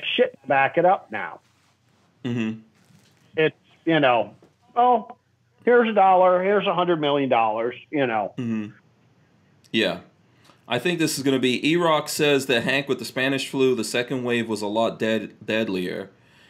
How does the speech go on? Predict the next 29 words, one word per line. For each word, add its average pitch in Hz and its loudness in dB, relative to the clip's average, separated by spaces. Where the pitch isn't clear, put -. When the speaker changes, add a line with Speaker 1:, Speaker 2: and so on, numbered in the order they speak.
Speaker 2:
I 101 -4
believe 113 0
the 110 -2
same's 110 -4
gonna 101 -6
happen 101 -4
with 92 -8
this. 117 -2
Maybe. 131 -10
I 120 -12
mean, 101 -8
you 120 -10
know. 98 -8
Speaker 1:
If 165 -2
it 220 4
Speaker 2:
I - -6
Speaker 1:
mutates, 170 2
yeah. 117 -4
Speaker 2:
It 202 0
could, 190 -4
the 175 0
mutations 196 0
could 170 -2
go 175 0
one 175 0
way 175 -2
or 160 2
the 156 -2
other. 110 -4